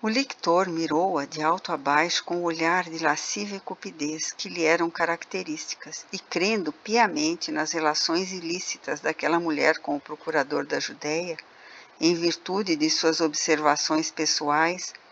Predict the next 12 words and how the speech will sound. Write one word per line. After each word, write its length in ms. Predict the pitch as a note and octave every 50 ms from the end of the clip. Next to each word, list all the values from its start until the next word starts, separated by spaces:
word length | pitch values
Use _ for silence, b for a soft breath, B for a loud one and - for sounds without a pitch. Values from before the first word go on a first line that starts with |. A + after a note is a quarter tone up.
| B B B B B B B - - -
por 160 | E3+ E3+ -
coincidências 1120 | - F#3 G3 G#3 G#3+ - - - F3+ D3+ D3 E3 F#3 G#3+ A#3 A#3+ - - - D3+ D3 - -
que 100 | - -
se 140 | - F3+
lhe 100 | E3 E3
figuravam 840 | E3 - - E3 D3+ D#3+ D#3+ D#3 E3 E3 E3+ E3+ E3 D#3+ C#3+ D3 -
a 60 | C#3+
realidade 720 | D3+ D#3+ E3+ D#3+ D#3 D3+ D#3+ C#3+ C#3 D3 D3+ D#3+ E3 D#3+ - B B B B B B B B B B - -
perfeita 640 | G3 G3 G3 - - - - F3 F#3 F#3+ - D#3+ C3+
daquela 400 | C#3 D#3+ D#3 - E3 D3+ D3+ D3+
suposta 640 | - - E3 - - - D#3+ D#3 E3 - - D#3
prevaricação 1080 | D3+ - D#3 D3+ D3+ D#3 D3+ C#3+ D3+ D3 - - C#3+ D3 - - - D3 D3+ D#3+ F#3 G3+